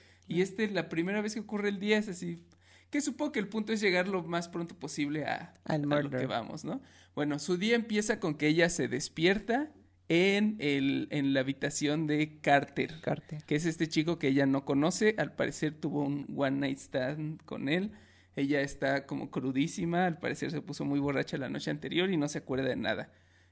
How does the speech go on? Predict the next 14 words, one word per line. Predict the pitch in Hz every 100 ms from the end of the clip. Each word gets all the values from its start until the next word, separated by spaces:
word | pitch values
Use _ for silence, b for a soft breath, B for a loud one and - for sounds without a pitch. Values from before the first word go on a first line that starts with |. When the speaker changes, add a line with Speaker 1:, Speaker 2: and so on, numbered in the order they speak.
| -
Speaker 1:
Eh, | 135 123
tiene | - 147 165 - - _ -
como | 143 135
un, | 147 151 160
una | 147 151 151 151
conversación | 131 131 143 - 147
con | 147 147
él | 196 226 233 B B B
y | - 143
se | 135
va | 127 127
del | 131 131
cuarto. | - 175 196 196 208
Speaker 2:
Ujú. | 214 202 -